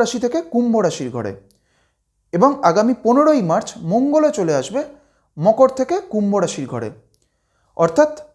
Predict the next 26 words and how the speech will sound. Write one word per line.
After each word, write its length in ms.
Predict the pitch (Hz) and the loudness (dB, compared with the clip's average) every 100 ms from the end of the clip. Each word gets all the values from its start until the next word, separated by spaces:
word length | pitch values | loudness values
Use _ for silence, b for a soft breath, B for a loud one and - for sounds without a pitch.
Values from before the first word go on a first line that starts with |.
| _ _ _ _ _ | _ _ _ _ _
শুক্র 380 | - 240 240 262 302 | -4 -4 -2 2 4
আগামী 380 | 185 190 208 | 4 2 0
সাতই 340 | - 202 233 226 | -2 0 0 0
মার্চ 220 | 247 254 | -2 -2
চলে 220 | 208 208 | -2 0
আসবে 240 | 208 196 277 240 - _ - | 0 0 -4 -4 -10 _ -10
মেষ 320 | 175 214 - | -6 -6 -4
রাশির 180 | 208 202 | -6 -4
সাপেক্ষে 380 | 220 202 220 185 | -6 -6 -4 -2
দশম 360 | 160 160 202 | 0 -2 -4
থেকে 200 | 202 208 | -4 0
একাদশে 440 | 196 - 190 208 277 | 0 0 -4 -2 -2
এবং 260 | 185 175 - B B B 147 | 0 -2 -4 B B B -4
মঙ্গলও 520 | 165 220 233 254 320 - - _ _ _ | 0 2 4 4 2 -2 -18 _ _ _
আগামী 320 | - 160 196 190 196 | -4 -2 0 -2 -2
পনেরোই 360 | 208 220 233 | 2 4 4
মার্চ 300 | 220 285 294 | 2 -2 -4
চলে 200 | - 180 | -4 0
আসবে 260 | 180 185 262 | 0 0 0
দশম 360 | 170 156 180 175 | 0 -2 -4 -6
থেকে 200 | 208 359 - | -6 -8 -4
একাদশে। 480 | 147 135 117 117 120 - _ _ _ _ _ _ | -4 -2 -4 -6 -10 -14 _ _ _ _ _ _
এবং 200 | 196 262 262 | 2 4 2
এই 80 | 254 | -2
কুম্ভ 360 | 247 247 277 285 | -2 -2 0 4
রাশিতেই 420 | 285 277 277 320 | 4 2 -2 -6